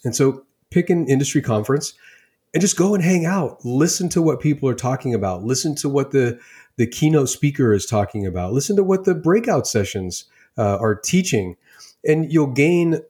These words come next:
all kinds of insight in order to sell, number one. Number two, you're actually going to meet some of your, your customers.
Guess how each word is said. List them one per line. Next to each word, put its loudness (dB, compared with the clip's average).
all 0
kinds -2
of 0
insight 0
in 0
order 2
to -6
sell, -4
number -4
one. -4
Number 2
two, 0
you're 0
actually 0
going 2
to 0
meet -2
some 0
of 0
your, -2
your -6
customers. -10